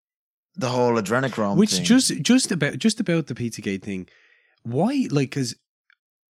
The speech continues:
Speaker 2: I would love to know what was the explanation, 'cause they found actual emails from, say, like,
Speaker 1: Well,
Speaker 2: these
Speaker 1: you s-,
Speaker 2: celebrities,
Speaker 1: like,
Speaker 2: and they
Speaker 1: yeah.
Speaker 2: were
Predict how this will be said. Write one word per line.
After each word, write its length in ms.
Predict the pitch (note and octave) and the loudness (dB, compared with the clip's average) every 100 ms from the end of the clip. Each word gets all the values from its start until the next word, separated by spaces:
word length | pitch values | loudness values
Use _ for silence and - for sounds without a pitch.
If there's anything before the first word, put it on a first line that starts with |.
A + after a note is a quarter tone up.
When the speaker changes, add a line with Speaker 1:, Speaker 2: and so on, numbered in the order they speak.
| - | -4
Speaker 2:
I 100 | D3+ | 0
would 140 | D#3 | 2
love 160 | D#3+ G#3+ | 2 2
to 100 | A3+ | 2
know 80 | F#3+ | 2
what 260 | C#3+ E3 F3+ | 2 0 2
was 180 | E3 | 0
the 100 | - | 0
explanation, 580 | C#3+ - B2 A2+ B2+ A2+ | -4 -4 -4 -2 -2 -4
'cause 120 | G2+ | -6
they 100 | A2 | -4
found 320 | G#2+ D3 F#3+ D#3 | -4 -2 -2 -2
actual 400 | - C#3 - A#2 | -4 -4 -6 -6
emails 520 | F#2+ A2+ A#2 G2 F#2 | -4 -4 -4 -6 -8
from, 140 | - G2+ | -8 -8
say, 200 | - F#2+ | -6 -6
like, 360 | F#2 F2+ - _ _ _ _ _ _ - | -6 -10 -16 _ _ _ _ _ _ -4
Speaker 1:
Well, 160 | C3 | 0
Speaker 2:
these 80 | A#2+ | 2
Speaker 1:
you 40 | A#2 | 2
s-, 60 | |
Speaker 2:
celebrities, 540 | - F#2+ G2 G2 F#2 F2 | 0 -2 -4 -6 -8 -10
Speaker 1:
like, 100 | - _ _ _ _ _ _ _ | -16 _ _ _ _ _ _ _
Speaker 2:
and 160 | - G#2+ | -4 -2
they 80 | G#2+ | 0
Speaker 1:
yeah. 80 | G2+ | 0
Speaker 2:
were 180 | G2+ | -4